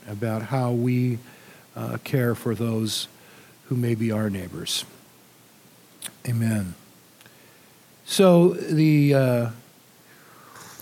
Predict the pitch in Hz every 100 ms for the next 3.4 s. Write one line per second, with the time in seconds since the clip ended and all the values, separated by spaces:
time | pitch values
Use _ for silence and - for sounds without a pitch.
0 | - - _ _ _ _ _ _ _ _
1 | - 202 233 185 139 131 143 117 135 117
2 | 143 131 120 110 127 117 - 120 101 101
3 | 85 82 -